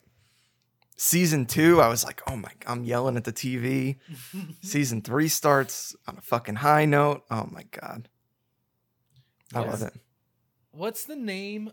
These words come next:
Speaker 2: of, I'm thinking of the guys, you know, like, uh, and like I said a while ago, I'm s-, always bad with names, but Paulie,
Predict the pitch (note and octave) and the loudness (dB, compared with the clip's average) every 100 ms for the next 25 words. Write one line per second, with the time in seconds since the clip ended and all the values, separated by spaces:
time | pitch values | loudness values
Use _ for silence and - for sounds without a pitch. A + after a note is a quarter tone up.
0 | _ D3 D3 C3+ B2+ A#2 _ _ _ _ | _ -12 -10 -10 -12 -16 _ _ _ _
1 | D#3 G3+ G3+ G#3+ E3+ C3 C3+ A2 F#2+ A2 | -14 -6 -4 -4 -8 -8 -8 -10 -14 -16
2 | B2 B2 B2 A#2+ A#2 A2+ _ B2 B2 B2+ | -12 -12 -12 -12 -14 -14 _ -20 -18 -20
3 | A#2+ - A#2 A2+ G2 G#2 G#2+ G2 - _ | -20 -20 -16 -14 -14 -18 -20 -20 -20 _
4 | A#2+ A2 A2+ G2+ A2 G#2 F#2 _ _ _ | -20 -18 -18 -18 -20 -20 -20 _ _ _
5 | _ _ C3 C3+ C3 _ _ _ _ _ | _ _ -10 -10 -10 _ _ _ _ _
6 | _ _ _ _ - - F3+ A3+ A#3 D#3+ | _ _ _ _ -20 -10 -4 -4 -4 -8
7 | B2+ C#3 | -14 -18